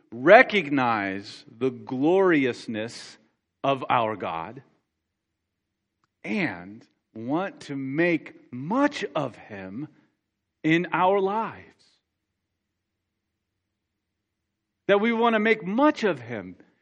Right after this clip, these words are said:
because he's awesome. Now, I've been using boxing as a sort of word picture through this portion of Exodus. And I've made much of a few boxers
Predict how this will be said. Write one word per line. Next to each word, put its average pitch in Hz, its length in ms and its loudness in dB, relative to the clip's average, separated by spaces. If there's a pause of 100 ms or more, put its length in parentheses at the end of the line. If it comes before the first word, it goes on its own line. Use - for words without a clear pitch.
(200)
because 226 380 2
he's 220 240 0
awesome. 139 840 0 (1700)
Now, 165 160 2
I've 180 160 4
been 160 160 4
using 151 320 2
boxing 147 800 -2
as 123 260 -6
a 107 240 -6 (400)
sort 113 140 -6
of 95 100 -12 (440)
word 143 300 0
picture 127 460 -8
through 120 280 -6
this 139 240 -2
portion 131 600 -6
of 117 160 -12
Exodus. 131 680 -8 (220)
And 135 100 0
I've 147 160 0
made 151 240 6
much 151 320 -2
of 117 160 -2
a 120 60 -8
few 131 260 -4
boxers 123 800 -10